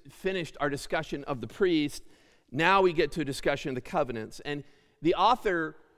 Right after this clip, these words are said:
of Hebrews wants to show us that the new covenant is superior to the old Mosaic covenant. And so he does this in two ways. First, he talks about the weakness of the old covenant in verses seven through nine.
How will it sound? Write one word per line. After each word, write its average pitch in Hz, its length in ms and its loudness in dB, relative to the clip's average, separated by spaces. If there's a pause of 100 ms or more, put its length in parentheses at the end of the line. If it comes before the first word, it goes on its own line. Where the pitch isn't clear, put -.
(140)
of 143 160 -4
Hebrews 156 680 -4
wants 165 320 -2
to 147 140 -8
show 170 380 0
us 131 180 -2
that 135 180 -6
the 139 80 -2
new 151 180 -4
covenant 143 680 -8
is 135 180 -6
superior 135 680 -6
to 127 160 -10
the 123 160 -8
old 147 320 -4
Mosaic 123 540 -4
covenant. 98 480 -12 (960)
And 135 100 -8
so 165 80 -2
he 160 60 2
does 170 200 2
this 165 200 -4
in 147 120 -2
two 165 240 -6
ways. 151 480 -2
First, 175 460 -4
he 165 160 -4
talks - 400 -2
about 143 240 -2
the 143 60 -2
weakness 139 760 -8 (380)
of 139 140 2
the 151 180 2
old 165 280 -4
covenant 120 520 -6 (460)
in 135 140 -4
verses 135 540 -2 (160)
seven 143 640 -2 (180)
through 131 360 -2
nine. 131 380 -4